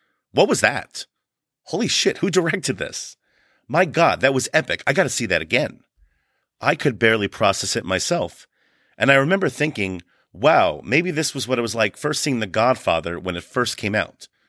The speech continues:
This film, City of God, was and remains that good. Two years later, through some weird rights and releasing confusion thanks to it being acquired and re-released by Miramax at the time,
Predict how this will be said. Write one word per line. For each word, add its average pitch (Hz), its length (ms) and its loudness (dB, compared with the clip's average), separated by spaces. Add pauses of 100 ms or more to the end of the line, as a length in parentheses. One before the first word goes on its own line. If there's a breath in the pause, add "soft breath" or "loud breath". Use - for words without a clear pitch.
(200)
This 190 200 2
film, 101 400 0
City 131 280 0
of 110 80 0
God, 90 440 0 (240)
was 127 500 2
and 101 200 -2
remains 107 540 -2
that 95 460 0
good. - 360 -8 (1080)
Two 220 160 0
years 208 280 2
later, 98 380 2 (140)
through 123 160 -4
some 110 260 -2
weird 123 300 2
rights 117 600 0
and 92 160 -4
releasing 135 460 2
confusion 120 600 -2
thanks 123 240 0
to 120 120 0
it 98 100 -4
being 113 180 0
acquired 123 680 2
and 87 160 -4 (300 soft breath)
re-released 123 500 2
by 95 100 2
Miramax 95 640 0
at 90 80 -4
the - 80 -8
time, 82 460 -4